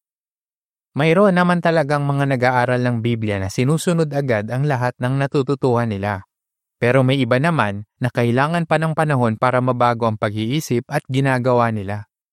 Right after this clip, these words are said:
Matutulungan natin ang mga tinuturuan natin sa Biblia na gumawa ng mga pagbabago kung sasabihin natin ang mga kailangan nilang malaman sa tamang panahon,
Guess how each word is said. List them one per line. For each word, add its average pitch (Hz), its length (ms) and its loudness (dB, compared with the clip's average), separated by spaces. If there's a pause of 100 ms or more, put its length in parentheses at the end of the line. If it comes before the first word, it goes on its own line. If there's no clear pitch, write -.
(560)
Matutulungan 185 680 2
natin 151 280 0
ang 143 80 0
mga 135 200 0
tinuturuan 131 680 0
natin 120 320 -2
sa 120 120 -2
Biblia 110 520 -2
na 107 80 -2
gumawa 113 440 0
ng 120 120 -2
mga 120 200 0
pagbabago 117 800 -2 (220)
kung 107 240 -2
sasabihin 147 720 0
natin 131 400 0
ang 123 80 2
mga 120 240 0
kailangan 120 420 -2
nilang 120 300 0
malaman 117 480 0
sa 104 160 -4
tamang 127 400 0
panahon, 98 560 -4